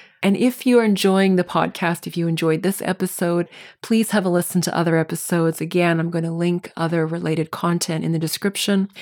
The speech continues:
And hey, I always love to hear from you. Send me a note. Let me know how this episode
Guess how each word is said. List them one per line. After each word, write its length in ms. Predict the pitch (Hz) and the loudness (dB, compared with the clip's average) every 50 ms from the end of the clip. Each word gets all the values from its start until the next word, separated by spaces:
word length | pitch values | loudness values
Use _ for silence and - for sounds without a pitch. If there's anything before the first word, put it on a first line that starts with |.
| - - - - - | -16 -16 -18 -14 -8
And 100 | - 180 | -6 -6
hey, 460 | 160 170 214 233 226 202 165 156 147 - _ _ _ - | -4 -2 -2 0 0 0 0 -2 -4 -8 _ _ _ -6
I 120 | 214 214 - - | -6 -4 -2 0
always 440 | 220 226 226 226 233 220 - - - | 0 2 2 2 2 0 -2 -2 -4
love 180 | 208 202 202 | -4 -4 -4
to 120 | - - 190 | -6 -6 -4
hear 180 | 190 208 214 | -4 -4 -4
from 260 | 208 - - 170 165 | -4 -6 -6 -6 -4
you. 220 | 156 135 147 160 - | -4 -4 -4 -6 -8
Send 240 | - - 233 226 226 | -4 0 2 2 2
me 120 | 226 226 | 2 4
a 40 | 220 | 4
note. 400 | 208 202 196 208 214 220 220 - _ _ _ _ _ _ - | 4 6 6 4 4 2 0 -4 _ _ _ _ _ _ 0
Let 160 | 208 - - | 0 0 2
me 80 | 202 | 2
know 160 | 202 196 190 185 | 2 2 2 0
how 220 | - - 185 180 | -2 -4 -4 -2
this 260 | 175 175 175 - - - | -2 -2 -2 -2 -4 -6
episode 680 | 160 160 - 175 - - - 170 151 156 151 147 143 | -6 -4 -4 -6 -6 -4 -2 0 0 0 0 -2 -6